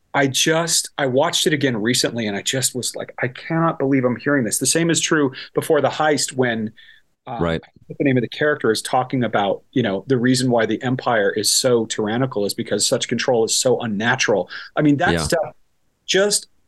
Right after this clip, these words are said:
Speaker 1: blows me away that I've been s-, looking at Star Wars for so many years and working on it for so many years, and it still can surprise me. Even
Speaker 2: Yes.
Speaker 1: something as simple as a tie fighter flying too low over your head,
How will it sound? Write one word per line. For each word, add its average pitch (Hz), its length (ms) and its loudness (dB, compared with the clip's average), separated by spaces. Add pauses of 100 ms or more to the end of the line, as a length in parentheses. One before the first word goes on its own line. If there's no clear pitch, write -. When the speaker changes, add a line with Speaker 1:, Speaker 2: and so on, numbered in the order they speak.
Speaker 1:
blows 160 720 2
me 170 120 2
away 160 360 4
that 131 200 2
I've 135 140 2
been 143 140 2
s-, - 160 -4
looking 175 400 2
at 190 100 0
Star 143 300 2
Wars 123 200 4
for - 200 0
so - 280 2
many 170 200 2
years 110 360 2
and 110 140 0
working 185 320 2
on 98 160 0
it 90 120 -4
for 107 100 -2
so - 180 2
many 139 180 2
years, 123 400 0
and 127 140 0
it 127 120 -2
still 170 380 2
can 131 220 -2
surprise 113 560 0
me. 90 240 -6 (300)
Even 165 200 4
Speaker 2:
Yes. - 260 2
Speaker 1:
something - 160 -4
as - 140 -18
simple 156 320 4
as 117 80 0
a 113 80 2
tie 135 280 0
fighter 151 320 2
flying 123 320 0
too 131 160 -2
low 120 220 4
over 117 160 0
your 104 140 4
head, 110 280 0